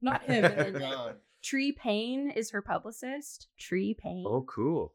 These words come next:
Speaker 3: Cool
Speaker 1: And
Speaker 3: name.
Speaker 1: so people are like, Tree Payne is like, "Nope, it's not working." And so people think that this upcoming album is, like, a little bit about, like, her dirtbag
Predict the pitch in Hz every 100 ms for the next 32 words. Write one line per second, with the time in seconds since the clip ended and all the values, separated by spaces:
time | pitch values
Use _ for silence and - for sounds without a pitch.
0 | - - 117 101 101 185 180 170 - 208
1 | 214 202 190 170 - 214 208 208 185 185
2 | 170 165 160 160 _ _ _ _ - 190
3 | - _ - - 196 185 196 190 196 185
4 | 180 170 175 175 170 170 _ _ _ -
5 | 208 220 208 196 185 175 175 170 - 170
6 | 165 165 160 160 156 160 - 170 160 160
7 | 160 165 160 160 160 156 147 175 165 147
8 | - 165 160 160 160 156